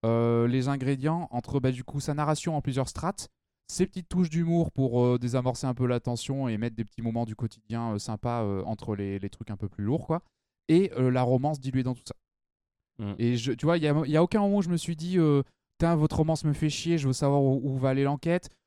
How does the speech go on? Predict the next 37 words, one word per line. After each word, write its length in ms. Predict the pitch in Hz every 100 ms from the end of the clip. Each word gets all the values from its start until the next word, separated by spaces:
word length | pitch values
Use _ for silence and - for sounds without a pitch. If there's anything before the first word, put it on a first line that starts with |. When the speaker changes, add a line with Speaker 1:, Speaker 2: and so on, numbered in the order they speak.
| -
Speaker 1:
Euh, « 80 | 131
Tain, 160 | - 175
cette 240 | - -
scène 200 | 151 160
d'humour 280 | 156 160 160
est 60 | 156
pas 160 | 160
drôle, 400 | 151 139 156 165
euh, 200 | 135 127
la 120 | 127 131
romance 400 | 143 143 147 131
était 160 | 131
plus 140 | 117 131
sérieux. » 440 | - 127 139 170
Et 200 | 135 123
enfin, 240 | 117 123 113
vraiment, 240 | 131 165
c'est, 380 | - 131 123 120
c'est, 260 | - - 117
euh, 300 | 113 110 110
un 100 | 123
savant 300 | 123 156 165
mélange. 360 | 180 160 185 175
Et 40 | 120
je 60 |
trouve 180 | - 196
que 200 | - 156 - _ _ _ _ _ -
c'est 80 | 127
pas 140 | 202
forcément 420 | 214 - 208 202
un 60 | 202
truc 180 | - -
qui 80 |
est 60 | 165
évident 280 | 151 147 139
à 60 |
faire. 220 | 139 151